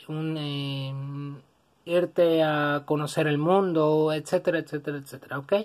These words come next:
Entonces aquí, eh, vas a estar entendiendo, eh, todas las virtudes y todo eso gran,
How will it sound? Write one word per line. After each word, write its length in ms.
Entonces 580
aquí, 500
eh, 320
vas 220
a 40
estar 220
entendiendo, 840
eh, 340
todas 240
las 120
virtudes 560
y 40
todo 360
eso 300
gran, 320